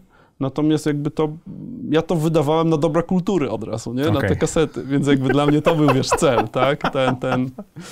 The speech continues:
Speaker 1: bycie tym mecenasem, prawda?
Speaker 2: Kultury.
Speaker 1: <laughs> Kultury, tak. Em, więc, y, to budowanie i wiesz co, y,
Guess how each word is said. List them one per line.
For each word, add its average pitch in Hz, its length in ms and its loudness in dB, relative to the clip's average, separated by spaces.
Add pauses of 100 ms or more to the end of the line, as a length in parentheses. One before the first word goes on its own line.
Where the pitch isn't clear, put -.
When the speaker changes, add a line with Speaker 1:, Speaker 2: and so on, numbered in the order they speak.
(140)
Speaker 1:
bycie 143 260 2
tym 147 180 2
mecenasem, 156 640 4
prawda? 120 440 2
Speaker 2:
Kultury. 113 560 4
Speaker 1:
<laughs> - 140 2
Kultury, 165 480 2
tak. - 260 -2 (800)
Em, 135 520 0 (800)
więc, 143 400 0
y, - 40 -14 (1500)
to 165 100 2
budowanie 175 600 2
i 151 100 0
wiesz 160 180 -2
co, 208 380 -2
y, 170 280 2